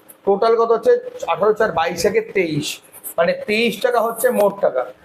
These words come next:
এই তেইশ টাকার মধ্যে বি কত বিনিয়োগ করছে? বি বিনিয়োগ করছে হচ্ছে তেইশ টাকার মধ্যে বি কত বিনিয়োগ করছে? চার টাকা। তেইশ টাকার মধ্যে বি বিনিয়োগ করছে চার টাকা। তাহলে ছেচল্লিশ হাজার টাকার মধ্যে বি এর বিনিয়োগ কত হবে? ছেচল্লিশ হাজার দিয়ে গুণ করে নাও এটাকে।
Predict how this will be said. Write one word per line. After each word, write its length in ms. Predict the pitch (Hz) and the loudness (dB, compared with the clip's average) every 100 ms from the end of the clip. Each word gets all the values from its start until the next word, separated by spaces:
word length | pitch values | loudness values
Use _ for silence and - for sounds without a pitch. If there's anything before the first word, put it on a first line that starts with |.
| - - | -20 -4
এই 140 | 185 190 190 190 | 0 0 -2 -2
তেইশ 400 | 208 220 247 214 - | 0 0 -2 -2 -2
টাকার 300 | 262 269 254 | 0 0 2
মধ্যে 520 | 226 240 220 185 196 220 - - _ _ 139 | 2 2 2 2 2 2 -2 -8 _ _ 0
বি 140 | 214 226 | 0 2
কত 140 | 240 240 226 | 2 2 2
বিনিয়োগ 260 | 226 233 226 | 4 4 4
করছে? 260 | 233 233 262 262 | 0 2 2 2
বি 200 | - 214 | 2 0
বিনিয়োগ 340 | 220 220 233 233 | 2 4 2 2
করছে 200 | 226 240 | 0 2
হচ্ছে 260 | 220 - 269 285 - _ _ _ 196 | 0 2 2 0 -4 _ _ _ -2
তেইশ 200 | 220 - | -2 0
টাকার 180 | 240 233 | 0 2
মধ্যে 220 | 240 233 | 4 4
বি 160 | 214 220 233 | 2 2 2
কত 120 | 240 233 | 2 4
বিনিয়োগ 200 | 233 233 | 4 4
করছে? 160 | 233 247 - | 4 2 2
চার 140 | 208 - - | 0 0 -2
টাকা। 180 | 135 135 | 0 -2
তেইশ 220 | 180 - | -2 -4
টাকার 180 | 202 208 | 0 2
মধ্যে 160 | 214 190 | 4 2
বি 60 | 202 | 2
বিনিয়োগ 200 | 202 208 202 | 2 2 2
করছে 180 | 208 208 | 0 2
চার 220 | 196 - | 0 0
টাকা। 200 | - - - - - - - | 0 0 -2 -6 -16 -10 -2
তাহলে 180 | 175 - | -2 -2
ছেচল্লিশ 500 | - 196 240 254 254 240 | -2 0 2 2 2 2
হাজার 160 | 240 | 2
টাকার 180 | 247 240 | 2 2
মধ্যে 200 | 233 226 | 4 2
বি 140 | 226 220 | 4 2
এর 80 | 214 220 | 2 2
বিনিয়োগ 200 | 226 226 | 2 2
কত 120 | 214 | 2
হবে? 160 | 220 226 202 | 2 2 0
ছেচল্লিশ 340 | 196 214 202 | -2 -2 0
হাজার 200 | 214 214 185 | 0 0 -2
দিয়ে 140 | 208 185 | -6 -8
গুণ 120 | 202 208 | -8 -2
করে 140 | 214 208 | 2 4
নাও 100 | 208 | 4
এটাকে। 220 | 202 | 2